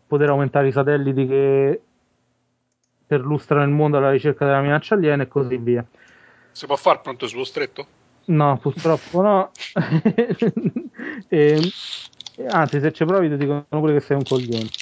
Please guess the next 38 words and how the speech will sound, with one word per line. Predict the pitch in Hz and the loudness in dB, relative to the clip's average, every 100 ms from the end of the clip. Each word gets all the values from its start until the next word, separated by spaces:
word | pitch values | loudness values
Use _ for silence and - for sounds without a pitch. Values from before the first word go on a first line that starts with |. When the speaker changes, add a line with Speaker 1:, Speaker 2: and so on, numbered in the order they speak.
| - - - | -14 -18 -6
Speaker 1:
Eh, | 143 143 143 151 147 147 151 156 - - - - - - | -2 0 0 0 0 0 -2 -4 -8 -16 -20 -20 -20 -12
così, | - 175 139 - - - _ | 0 2 2 -6 -20 -20 _
che | - 202 | 0 2
ve-, | 180 196 | 2 0
con | - 180 | 0 0
questo | 175 185 170 | 0 2 2
Speaker 2:
C'è | |
Speaker 1:
che | 151 151 | 2 2
vi | |
volevo | 143 110 | 2 2
Speaker 2:
stima | |
tra | 107 | 0
di | 104 101 | -4 -10
noi. | 95 104 - - - _ - - | -12 -12 -14 -20 -20 _ -20 -6
Speaker 1:
Sì, | 139 127 | 2 2
sì. | 127 123 180 - 196 175 208 - 320 - - - | 2 -2 -4 -4 -8 -8 -8 -6 -4 -4 -6 -8
<laughs> | - | -2
Con | 220 185 | -2 0
questo | 196 196 151 165 | 0 -2 0 -2
che | 151 | -2
vi | 147 | -2
volevo | 143 143 143 | 0 0 0
dire, | 147 185 185 - - - _ _ | 0 -2 -4 -10 -20 -20 _ _
secondo | - 190 220 | -2 0 0
me | 311 | 0
è | |
un | 180 | 2
gioco | 151 143 139 143 _ _ _ - | 2 0 -2 -12 _ _ _ -12
belli-, | - 160 | -2 0
Speaker 2:
Bello. | 165 | 0
Speaker 1:
anzi, | 202 185 127 165 - _ | 0 -2 -4 -8 -8 _
uno | 240 190 | 0 2
dei | 160 | 2
più | 175 | 0
belli | 160 185 165 | 0 2 4
dell'anno, | 160 143 131 127 135 | 4 4 2 0 -2
perché, | 139 120 - - 147 147 147 147 143 | -2 -4 -12 -4 2 4 4 4 2
mm, | 147 | 0